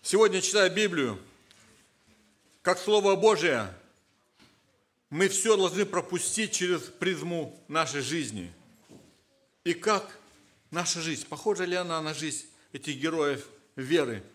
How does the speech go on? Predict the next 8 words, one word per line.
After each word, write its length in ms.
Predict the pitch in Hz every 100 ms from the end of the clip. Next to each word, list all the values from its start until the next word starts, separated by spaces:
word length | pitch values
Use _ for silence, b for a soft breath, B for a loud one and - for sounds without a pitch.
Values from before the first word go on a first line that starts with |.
| -
описанных 640 | 117 - 151 143 127 123 113
в 160 | 117
Библии? 420 | 160 127 110 95 90 _ _ _ _ _ _ _ _ _ _ _ _ _ _ _
Коснемся 480 | - 151 214 196 185
вот 160 | 175 -
здесь 260 | 147 165 180
несколько 400 | 185 180 160 180
лиц 340 | 175 -